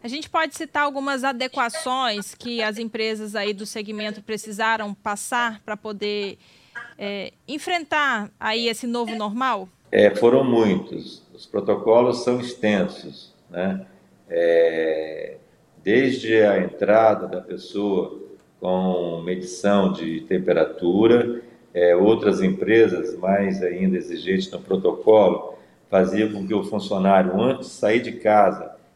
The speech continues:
Speaker 2: respondesse um questionário, é, onde ele informava, é,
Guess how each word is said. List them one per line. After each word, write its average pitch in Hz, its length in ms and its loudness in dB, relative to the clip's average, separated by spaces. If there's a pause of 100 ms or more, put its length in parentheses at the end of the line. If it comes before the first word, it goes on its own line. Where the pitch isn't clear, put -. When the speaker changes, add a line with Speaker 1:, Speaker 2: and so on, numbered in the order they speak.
(160)
Speaker 2:
respondesse 113 880 -2
um 101 60 -12
questionário, 92 880 -6 (640)
é, 90 460 0
onde 98 240 -6
ele 95 400 -8 (840)
informava, 95 1000 0 (400)
é, 85 680 0